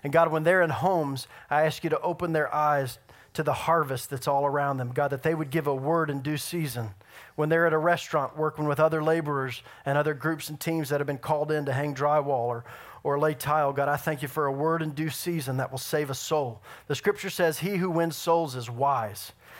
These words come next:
And I declare over our craftsmen that you are wise sons and daughters. You are wise sons and daughters who know how to win souls, how to release a word in due time, apples of gold and settings of silver, that the words of your mouth are choice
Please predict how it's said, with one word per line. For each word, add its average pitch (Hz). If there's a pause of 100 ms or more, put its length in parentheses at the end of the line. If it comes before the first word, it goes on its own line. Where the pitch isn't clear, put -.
(180)
And 147
I 160
declare 180
over 160
our 147
craftsmen 160
that 147
you 170
are 143
wise 160
sons 165
and 143
daughters. 139 (500)
You 160
are 151
wise 170
sons 180
and 160
daughters 147
who 156
know 156
how 151
to 139
win 143
souls, 135 (580)
how 170
to 156
release 170
a 190
word 170
in 139
due 151
time, 131 (420)
apples 170
of 151
gold 170
and 147
settings 160
of 139
silver, 147
that 123
the 139
words 156
of 160
your 160
mouth 147
are 123
choice -